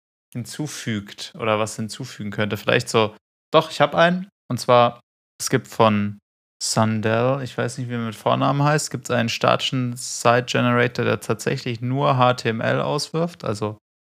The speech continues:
ganz so, sozusagen, das ist so die, das andere Extrem, so das ist super, super basic.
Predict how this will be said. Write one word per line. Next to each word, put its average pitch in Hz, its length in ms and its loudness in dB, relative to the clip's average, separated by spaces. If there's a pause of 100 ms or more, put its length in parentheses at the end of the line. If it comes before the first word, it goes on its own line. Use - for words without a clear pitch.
ganz 123 280 2
so, 110 280 0
sozusagen, 110 460 2
das 120 140 -4
ist 117 120 -4
so 113 120 2
die, 107 220 -6 (320)
das - 120 -8
andere 127 480 4
Extrem, 110 640 -4
so 107 100 -4
das 107 220 -8
ist - 160 -6
super, 139 320 -4
super 117 240 -4
basic. 135 480 -4